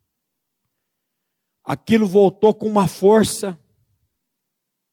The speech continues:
E eu, ao longo desses estudos, eu vou contar várias histórias minha. Como que eu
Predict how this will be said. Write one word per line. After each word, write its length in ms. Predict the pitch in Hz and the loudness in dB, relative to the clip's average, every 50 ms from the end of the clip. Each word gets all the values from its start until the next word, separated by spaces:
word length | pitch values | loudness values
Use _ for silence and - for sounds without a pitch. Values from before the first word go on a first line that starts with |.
| _ _ _ _ _ _ _ _ _ _ _ _ _ _ _ _ _ _ _ _ _ _ _ _ _ _ _ _ _ _ _ _ _ _ _ _ - | _ _ _ _ _ _ _ _ _ _ _ _ _ _ _ _ _ _ _ _ _ _ _ _ _ _ _ _ _ _ _ _ _ _ _ _ -4
E 120 | 180 196 | 0 4
eu, 300 | 214 220 226 240 226 - | 4 4 6 4 2 2
ao 160 | - 185 185 | 2 2 2
longo 300 | 190 196 208 220 220 208 | 2 4 2 2 2 0
desses 380 | 196 202 196 180 - 170 160 175 | 0 0 0 0 0 -4 -8 -8
estudos, 320 | 175 - - 202 208 208 | -8 -8 -6 -4 -2 -2
eu 40 | 202 | -2
vou 120 | 190 202 190 | -2 -4 -6
contar 380 | 196 196 185 - - 196 185 | -6 -10 -10 -6 -2 -2 -2
várias 520 | 170 185 196 208 202 202 - - - - - | 0 0 0 0 0 -2 -4 -6 -12 -14 -14
histórias 1080 | - - - - - 175 170 165 156 151 143 127 110 - - - - - - - _ _ _ _ _ _ _ _ _ _ _ _ _ _ | -14 -16 -12 -2 0 2 2 2 2 0 -2 -4 -6 -10 -14 -16 -16 -18 -20 -20 _ _ _ _ _ _ _ _ _ _ _ _ _ _
minha. 400 | - 123 143 143 131 113 95 _ _ _ - _ _ _ _ _ _ _ _ _ _ _ _ _ _ _ _ _ _ _ _ _ _ _ _ _ _ _ _ _ _ _ _ _ | -12 -8 -6 -6 -6 -8 -10 _ _ _ -20 _ _ _ _ _ _ _ _ _ _ _ _ _ _ _ _ _ _ _ _ _ _ _ _ _ _ _ _ _ _ _ _ _
Como 380 | - 196 214 233 240 240 254 233 | 2 6 6 6 6 4 0 -6
que 240 | - - 226 220 208 | -6 -4 0 4 4
eu 500 | 202 208 214 220 214 220 208 196 180 | 4 6 4 4 4 2 0 -2 -8